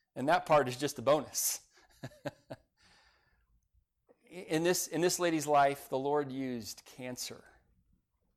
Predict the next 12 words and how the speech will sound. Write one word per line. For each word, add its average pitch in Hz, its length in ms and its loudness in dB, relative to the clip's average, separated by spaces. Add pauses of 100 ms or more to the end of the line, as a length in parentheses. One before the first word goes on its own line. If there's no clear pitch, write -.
(1200)
and 113 80 -8
the 113 60 -4
death 127 320 0
of 135 100 -12
her 120 240 -8
sister - 640 -10 (500)
to - 80 -18
bring 110 240 -10
her 107 140 -12
to 101 80 -14
the 98 100 -14
Lord. - 340 -18